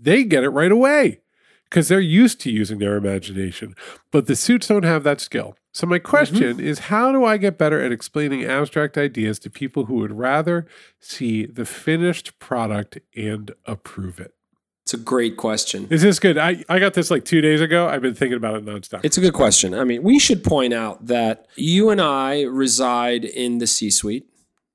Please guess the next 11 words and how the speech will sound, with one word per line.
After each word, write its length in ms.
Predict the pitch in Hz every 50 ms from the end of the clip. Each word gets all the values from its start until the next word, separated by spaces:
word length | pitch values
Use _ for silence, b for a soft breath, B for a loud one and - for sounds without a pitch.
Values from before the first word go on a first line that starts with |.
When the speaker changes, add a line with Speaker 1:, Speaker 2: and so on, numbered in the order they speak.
| _ _ _ _ -
Speaker 1:
We 60 | 139 123
Speaker 2:
Uh, 180 | 120 117 113
Speaker 1:
do. 80 | - 113
Speaker 2:
it 60 | 139
is 240 | 185 240 254 - 123
luxurious. 1000 | 127 127 123 117 110 117 131 135 139 147 160 175 202 226 226 - - - - - _ _ _ _ _ _ _ _ _ _ -
It's 460 | - 127 123 123 123 123 120 - -
velvet 540 | 117 113 117 131 131 135 143 143 160 147 -
couches, 800 | - 151 139 131 135 - - 139 135 131 131 127 - - - - - 143 - _ _ _ _
floor-to-ceiling 840 | - - - - 147 135 135 143 139 - - 143 139 135 135 135 131
glass. 720 | 127 123 123 120 120 120 117 113 110 - - - - -